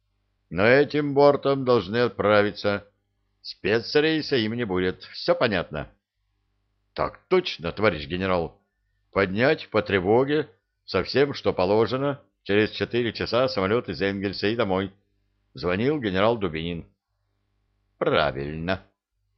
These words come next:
Голос из Москвы несколько смягчился. Действуй, дежурный.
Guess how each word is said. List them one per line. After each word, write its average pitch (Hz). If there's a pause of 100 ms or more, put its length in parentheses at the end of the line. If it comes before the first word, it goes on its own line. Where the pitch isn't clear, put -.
(1040)
Голос 98
из 80
Москвы 80
несколько 101
смягчился. - (720)
Действуй, 170 (140)
дежурный. 82